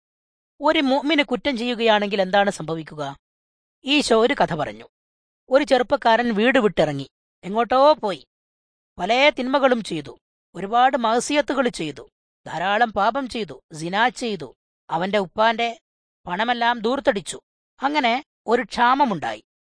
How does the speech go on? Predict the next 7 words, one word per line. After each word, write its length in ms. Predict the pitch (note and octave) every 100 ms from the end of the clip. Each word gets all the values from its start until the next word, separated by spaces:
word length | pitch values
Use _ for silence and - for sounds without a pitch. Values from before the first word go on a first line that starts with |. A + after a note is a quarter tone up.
| _ -
അവൻ 220 | F3 A#3+
വളരെ 640 | A3+ G3 A3 A#3+ C4 C#4
മിസ്കീനായിത്തീർന്നു. 1200 | A#3+ A3 - C#4+ C#4+ D4 C4+ A3+ E3+ E3+ B2+ A2+ _ _ _ _ _ -
അവന് 180 | D#3 A3+
വല്ലാതെ 520 | G3+ G3+ G#3 A#3+ B3+
വിശന്നു. 440 | B3+ - A3+ F#3 _ _ _ E3
താൻ 380 | F#3 G#3+ G#3+